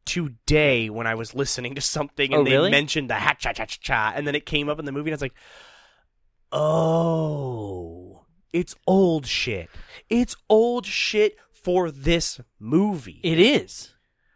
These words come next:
Speaker 1: Like, straight up, it
Speaker 2: It's
Speaker 1: is
Speaker 2: classics. It's straight up, like, Angels with Filthy Souls. <laughs>
Speaker 1: Yes, it is the oldest of old shit.
Speaker 2: Yeah.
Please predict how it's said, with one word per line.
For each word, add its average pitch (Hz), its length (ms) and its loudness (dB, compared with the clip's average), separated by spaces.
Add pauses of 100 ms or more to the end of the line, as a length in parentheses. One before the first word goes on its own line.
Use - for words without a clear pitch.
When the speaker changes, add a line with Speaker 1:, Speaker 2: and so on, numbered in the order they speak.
(120)
Speaker 1:
Like, 156 200 2
straight 214 320 2
up, 208 160 4 (220)
it 170 80 6
Speaker 2:
It's 233 100 6
Speaker 1:
is 240 120 6
Speaker 2:
classics. 185 600 0
It's 175 160 0
straight 226 240 4
up, 226 160 4
like, 156 240 0
Angels 185 400 -2
with 151 200 -4
Filthy 170 360 -4
Souls. 147 680 -4
<laughs> 143 60 -6
Speaker 1:
Yes, 147 520 0
it 180 140 0
is 226 180 -2
the 220 120 2 (120)
oldest 180 460 2
of 151 180 -10
old 135 280 -8
shit. - 400 -6 (260)
Speaker 2:
Yeah. 180 240 2